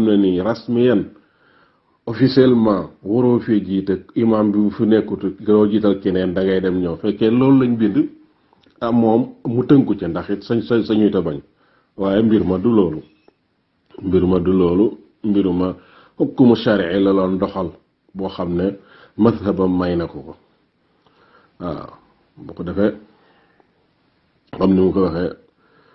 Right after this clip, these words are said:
eh, lam ca ràbbaat, te nit ñi jàng rek, nangam, nangam, yépp mbiru doomu aadama. Huk-, euh, siyaasa shar'iyya, haakim moo koy teg.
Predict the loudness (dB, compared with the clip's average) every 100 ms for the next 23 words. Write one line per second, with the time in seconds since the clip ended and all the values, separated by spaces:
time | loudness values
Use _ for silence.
0 | _ _ _ _ -8 -4 -2 0 0 0
1 | 0 0 -4 -8 -8 -14 -20 -20 -20 -10
2 | -4 -2 -2 -2 -2 -2 -2 -4 -4 -2
3 | -2 -2 -4 -6 -6 -4 -6 -6 -6 -4
4 | -2 0 0 0 -2 -6 -6 -6 -8 -14
5 | _ _ _ _ _ _ _ _ _ -10
6 | -10 -10 -10 -8 -8 -6 -8 -10 -12 -2
7 | 0 0 -2 -4 -2 -2 -2 -2 -2 -2
8 | -6 _ _ _ _ _ _ _ _ _
9 | _ _ _ -14 -6 0 2 0 0 0
10 | 2 2 0 0 -2 -2 -6